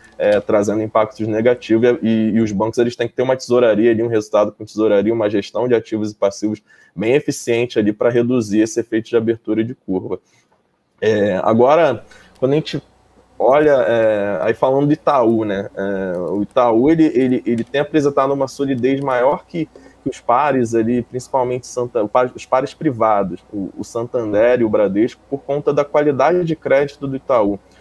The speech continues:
É, o Itaú, ele tem reportado uma qualidade de crédito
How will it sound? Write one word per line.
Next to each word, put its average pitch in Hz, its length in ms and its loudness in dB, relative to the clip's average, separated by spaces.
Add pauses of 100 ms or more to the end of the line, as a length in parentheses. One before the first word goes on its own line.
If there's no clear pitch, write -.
(220)
É, 101 380 -6
o 98 80 -2
Itaú, 110 400 2
ele 135 160 0
tem 151 480 -2
reportado 127 640 0
uma 117 140 -2
qualidade 110 560 0
de 110 80 -6
crédito 104 720 -2